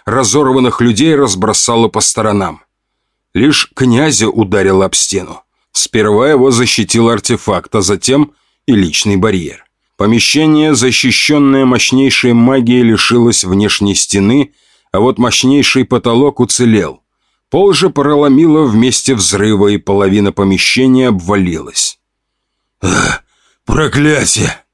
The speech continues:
прохрипел Жуков, упав на часть уцелевшего пола.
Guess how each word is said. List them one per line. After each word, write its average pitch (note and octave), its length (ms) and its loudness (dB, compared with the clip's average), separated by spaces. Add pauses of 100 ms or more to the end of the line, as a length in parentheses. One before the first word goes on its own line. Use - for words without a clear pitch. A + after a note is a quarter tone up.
(360)
прохрипел F#2+ 520 -2
Жуков, B2 440 -2
упав B2 380 -2 (380)
на A#2 160 0
часть - 420 -2
уцелевшего G#2 680 0
пола. - 460 -6